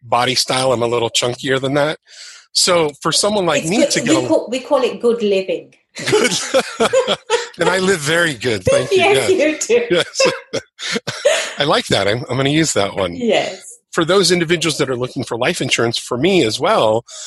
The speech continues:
Speaker 1: because of where I'm at right now, my rate was a little bit higher. Well, for the life insurance a-,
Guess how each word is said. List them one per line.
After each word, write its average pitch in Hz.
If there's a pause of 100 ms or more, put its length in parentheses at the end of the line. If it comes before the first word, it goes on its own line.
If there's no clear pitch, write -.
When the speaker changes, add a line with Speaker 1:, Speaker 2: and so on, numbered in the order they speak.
(260)
Speaker 1:
because 185
of 147
where 127
I'm 113
at 107
right 107
now, 107 (280)
my 123
rate 151
was 120
a 117
little 107
bit 85
higher. - (480)
Well, 143
for -
the 139
life 151
insurance 147
a-, 131